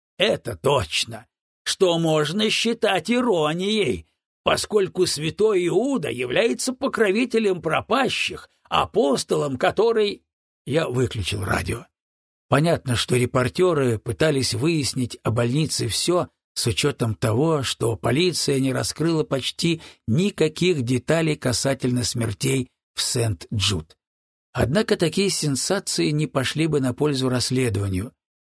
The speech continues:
Тем не менее, это напомнило мне кое о чем.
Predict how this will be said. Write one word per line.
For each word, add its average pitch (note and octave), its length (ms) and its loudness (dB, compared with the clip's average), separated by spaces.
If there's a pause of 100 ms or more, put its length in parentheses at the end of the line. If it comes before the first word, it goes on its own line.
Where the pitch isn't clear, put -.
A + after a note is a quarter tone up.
Тем G3 220 2
не F3 100 2
менее, G3 580 -2 (360)
это G3 500 0
напомнило D#3+ 880 -2
мне G#2 220 -2
кое G2+ 320 -2
о G2 80 0
чем. G#2 420 -2